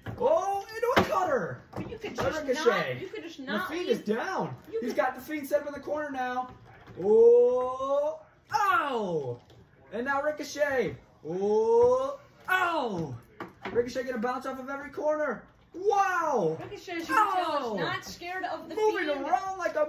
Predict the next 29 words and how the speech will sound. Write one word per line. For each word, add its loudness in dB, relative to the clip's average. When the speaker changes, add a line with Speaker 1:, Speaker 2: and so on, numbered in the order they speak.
Speaker 1:
maniac. 0
Speaker 2:
Oh, -12
my -14
gosh. -10
Speaker 1:
Ricochet -4
flying 2
through -4
the 2
air. -4
And -6
what -2
is -8
this? -2
Inverted -4
four 2
fifty. -6
Can -12
you 0
even -2
move -4
like -14
that? -6
Ricochet -2
is -4
dominating -4
the -6
Fiend -4
here, -2
guys. -4